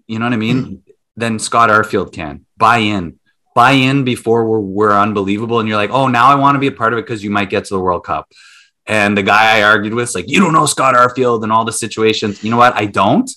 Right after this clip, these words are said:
Speaker 1: I definitely don't. So obviously I'm just some idiot here in, in Ottawa. But you know what? You go, uh, dance with the people you brought to the dance, you know, like, these guys came and played against Aruba and all this crap in the middle of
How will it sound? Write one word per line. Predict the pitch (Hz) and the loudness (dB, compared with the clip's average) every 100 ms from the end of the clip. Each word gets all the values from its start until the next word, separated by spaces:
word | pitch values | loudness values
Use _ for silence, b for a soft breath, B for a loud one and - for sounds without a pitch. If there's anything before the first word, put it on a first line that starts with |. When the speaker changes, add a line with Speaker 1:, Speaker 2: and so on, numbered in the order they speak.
| _ | _
Speaker 1:
I | - | -6
definitely | 117 120 113 113 110 | -2 0 0 -2 -4
don't. | 101 104 123 123 - | -2 -2 -4 -10 -6
So | 101 104 101 | -2 -2 0
obviously | 101 110 107 - 104 | 2 2 0 -4 -4
I'm | 98 | -2
just | 107 | -4
some | - 104 98 | -4 -6 -4
idiot | 98 101 101 | -4 -2 -4
here | 107 101 98 | -4 -4 -4
in, | 92 87 | -6 -10
in | 95 90 | -12 -8
Ottawa. | 87 92 110 147 B B B B B B _ _ - | -4 -4 -2 -4 B B B B B B _ _ -4
But | 123 - _ - | -4 -4 _ -6
you | 117 | 0
know | 147 | 2
what? | 147 143 147 | 2 2 -2
You | 120 101 - _ _ - _ _ _ _ | -8 -10 -16 _ _ -20 _ _ _ _
go, | 123 156 139 113 | 2 4 2 0
uh, | 107 101 120 | 0 0 -2
dance | 156 185 | -2 -4
with | 165 | -6
the | 147 | -4
people | 143 147 139 | -4 -2 -2
you | 113 | -2
brought | 95 98 101 | 0 0 0
to | - 95 | -4 -12
the | 92 90 | -10 -10
dance, | 78 76 - _ 95 | -10 -14 -20 _ -10
you | 95 | -4
know, | 104 117 101 | -2 0 -2
like, | 90 b b b _ | -2 b b b _
these | 107 110 143 | -10 -4 -2
guys | 139 143 143 147 127 - | 2 4 4 2 -2 -10
came | 123 127 139 | -4 0 0
and | 120 98 | -2 -6
played | 120 123 | -4 -2
against | 117 117 | -4 -4
Aruba | 110 87 98 123 113 123 120 | -4 -4 -2 -2 0 2 2
and | 107 | 2
all | 110 | 0
this | 113 110 | 0 -4
crap | - 113 107 110 117 | -8 -2 0 0 -2
in | 107 | -6
the | 101 | -4
middle | 117 | 0
of | 123 | 0